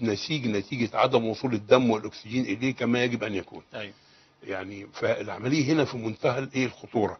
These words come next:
Speaker 1: الحقيقة أنا يعني اتكلمت في الحتة دي لسبب. يا جماعة التراث الإسلامي والتراث العربي بتاعنا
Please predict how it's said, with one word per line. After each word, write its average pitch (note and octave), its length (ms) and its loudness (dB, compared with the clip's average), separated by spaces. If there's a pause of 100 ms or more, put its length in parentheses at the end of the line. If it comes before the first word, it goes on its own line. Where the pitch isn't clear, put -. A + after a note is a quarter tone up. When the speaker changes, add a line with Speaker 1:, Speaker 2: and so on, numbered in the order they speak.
(720)
Speaker 1:
الحقيقة D#3 540 4 (1700)
أنا B2+ 200 4 (500)
يعني A#2+ 240 6
اتكلمت C3 380 2
في A2+ 100 -12
الحتة B2 280 -2
دي A#2+ 100 -2
لسبب. G#2 340 0 (840)
يا A#2 40 -14
جماعة D#3+ 280 -2
التراث C3+ 340 0
الإسلامي C3 440 0
والتراث A#2+ 360 0
العربي A2+ 280 4
بتاعنا A2+ 400 -2